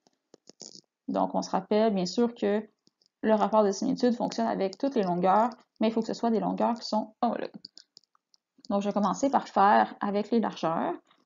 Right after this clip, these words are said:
Donc, je remplace ce que je connais. Je remplace le quatre tiers à la place du K. La longueur image, je la connais pas, c'est ce que je cherche. Mais je sais que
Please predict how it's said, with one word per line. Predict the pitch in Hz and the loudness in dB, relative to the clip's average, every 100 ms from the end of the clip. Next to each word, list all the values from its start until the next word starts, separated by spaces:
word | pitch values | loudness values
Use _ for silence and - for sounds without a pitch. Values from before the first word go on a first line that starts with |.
| - | -2
Donc, | 214 | 0
je | - | 0
remplace | 208 202 302 | -2 0 0
ce | - | -2
que | |
je | 226 - | -6 -2
connais. | 208 - - - _ - _ | -2 -2 -10 -20 _ -20 _
Je | - | -10
remplace | - 190 220 226 214 | -4 0 2 2 0
le | |
quatre | - 220 - | -2 -2 -2
tiers | - 202 202 | 0 0 2
à | |
la | - | -2
place | - - - | -2 -4 -6
du | - - | -12 -14
K. | - 262 - _ _ _ _ - _ _ _ _ - | -4 -2 -4 _ _ _ _ -20 _ _ _ _ 2
La | 240 247 - - _ _ _ | 6 6 4 -10 _ _ _
longueur | 226 220 220 214 214 202 - | 2 2 2 0 0 -2 0
image, | 214 208 202 | 0 0 -2
je | |
la | 196 | -4
connais | 185 175 185 | -4 -4 -2
pas, | 226 | -4
c'est | 269 | -4
ce | - | -6
que | 196 | -6
je | |
cherche. | - 381 - - _ - - - _ - | -4 -6 -6 -14 _ -20 -20 -20 _ -4
Mais | 220 254 285 - - | 2 2 2 -4 -12
je | - 214 202 | -8 -4 -4
sais | - 254 | -2 -6
que | 262 220 | -2 -2